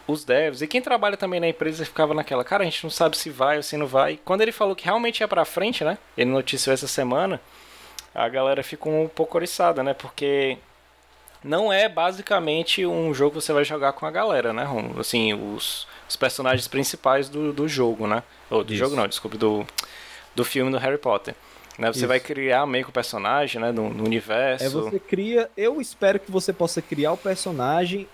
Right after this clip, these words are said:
Speaker 2: você vai definir os atributos dele, com certeza, personalidade, e isso vai relacionar, é, a possibilidade de você entrar em uma das casas.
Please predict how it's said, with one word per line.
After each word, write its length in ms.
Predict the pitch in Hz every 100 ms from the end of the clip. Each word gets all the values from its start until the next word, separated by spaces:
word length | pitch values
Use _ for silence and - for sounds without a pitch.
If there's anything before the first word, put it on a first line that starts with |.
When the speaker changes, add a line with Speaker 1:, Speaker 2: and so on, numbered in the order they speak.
| -
Speaker 2:
você 320 | 127 143 151
vai 360 | 131 135 135 120
definir 420 | 131 - 135 135
os 100 | 131
atributos 520 | 131 135 120 123 -
dele, 200 | 120 156
com 160 | - 135
certeza, 680 | - 120 - 120 151 135 113
personalidade, 840 | 127 - 131 123 120 107 127 160 - _ - _
e 180 | 156 165
isso 220 | 196 -
vai 220 | 190 185 190
relacionar, 800 | 180 175 - 185 165 165 175 165
é, 180 | 165 151
a 140 | 143
possibilidade 720 | - 175 196 202 185 165 156
de 80 | 165
você 220 | 170 180
entrar 260 | 165 156 156
em 60 |
uma 100 | 151
das 240 | 156 175 -
casas. 420 | 143 113 104